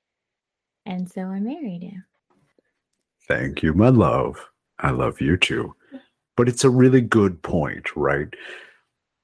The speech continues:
Speaker 2: Someone going and falling in love instantly with the person that shows them basic kindness has just been bereft of that fucking kindness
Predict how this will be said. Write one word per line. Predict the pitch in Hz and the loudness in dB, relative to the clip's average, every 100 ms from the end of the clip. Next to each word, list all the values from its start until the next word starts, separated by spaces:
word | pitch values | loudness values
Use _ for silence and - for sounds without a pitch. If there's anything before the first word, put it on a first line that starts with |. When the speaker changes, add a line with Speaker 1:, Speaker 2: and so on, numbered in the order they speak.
| _ _ _ _ _ - | _ _ _ _ _ -8
Speaker 2:
Someone | - 147 151 151 139 | 0 2 4 4 4
going | 120 110 104 101 98 92 - _ _ _ - | 4 4 4 0 0 -4 -10 _ _ _ -8
and | 90 82 - | -6 -4 2
falling | 127 120 120 | 4 4 2
in | 107 98 | -2 -4
love | 78 69 - | -6 -8 -4
instantly | 113 120 - 90 - 62 65 - | 0 0 -2 -10 -10 -14 -16 -10
with | 98 - | -8 -8
the | |
person | 80 104 - 95 | -4 -4 -4 -6
that | 78 - | -8 -8
shows | - 92 92 | -8 -6 -8
them | 90 73 69 | -10 -12 -10
basic | 82 85 - 101 - | -10 -10 -6 -8 -8
kindness | - 80 76 62 - - - _ _ _ _ - | -12 -12 -12 -12 -14 -14 -16 _ _ _ _ -2
has | 120 110 | 0 0
just | - 127 - | 2 2 2
been | 127 113 | 0 0
bereft | 101 82 65 80 82 - - - | -2 -8 -8 -8 -8 -10 -18 -8
of | 95 85 | -8 -6
that | 85 82 _ | -6 -8 _
fucking | - - 82 | -10 -10 -14
kindness | - 90 92 71 55 - | -14 -12 -12 -12 -14 -14